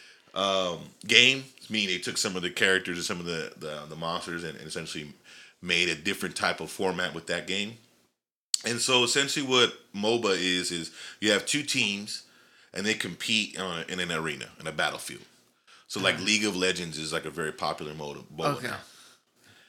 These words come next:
Speaker 1: And what we started seeing is with the rise of the mobas and the rise of, uh, strategy games is you start to see,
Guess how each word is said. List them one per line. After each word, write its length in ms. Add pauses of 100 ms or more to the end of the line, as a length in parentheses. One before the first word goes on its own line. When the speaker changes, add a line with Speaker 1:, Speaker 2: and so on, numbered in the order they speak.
(520)
Speaker 1:
And 640 (760)
what 180
we 120
started 340
seeing 500
is 160
with 240
the 120
rise 360
of 80
the 100
mobas 560
and 100
the 80
rise 420
of, 220
uh, 340 (340)
strategy 520
games 500
is 340
you 60
start 240
to 100
see, 560